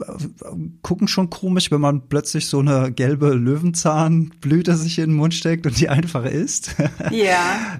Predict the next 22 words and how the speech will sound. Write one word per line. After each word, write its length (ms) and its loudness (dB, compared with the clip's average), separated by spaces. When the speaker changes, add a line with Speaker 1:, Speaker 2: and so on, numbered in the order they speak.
Speaker 1:
Ja, 220 2
das 160 0
ist 200 -4
einfach, 500 -2
man 200 4
macht 200 0
etwas 400 -4
Neues, 440 0
was 120 -2
Ungewohntes, 720 0
was 160 -4
man 160 2
so 140 0
nicht 200 -2
kennt. 440 0
Ich 220 -4
finde, 320 2
die 100 -2
schmecken 360 -2
erstaunlich 880 0
gut. 520 -4
Speaker 2:
Mhm. 380 -4